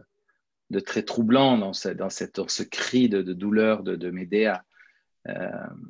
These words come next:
elle exprime quelque chose qui est, qui est commun à beaucoup, beaucoup de Libanais, mais c'est vrai aussi que, euh, l'homme a des ressources impressionnantes et ça dépend comment il les canalise et qu'est-ce qu'il en fait, si tu veux. C'est très intéressant pour ça, euh, justement,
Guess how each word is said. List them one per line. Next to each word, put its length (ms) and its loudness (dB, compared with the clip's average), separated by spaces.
elle 140 0
exprime 460 2
quelque 240 0
chose 360 2
qui 200 0
est, 80 -2
qui 140 -4
est 80 -2
commun 300 2
à 60 4
beaucoup, 260 -2
beaucoup 260 -2
de 80 -4
Libanais, 560 0
mais 180 -4
c'est 160 0
vrai 240 6
aussi 400 2
que, 280 4
euh, 160 -10
l'homme 340 6
a 80 4
des 120 0
ressources 420 -2
impressionnantes 720 0
et 240 0
ça 140 -2
dépend 280 2
comment 240 2
il 160 4
les 140 0
canalise 540 2
et 40 -4
qu'est-ce 220 -6
qu'il 180 -4
en 80 -4
fait, 320 0
si 140 -14
tu 160 -20
veux. 220 -10
C'est 180 -20
très 180 -2
intéressant 560 0
pour 140 -12
ça, 420 0
euh, 40 -6
justement, 440 0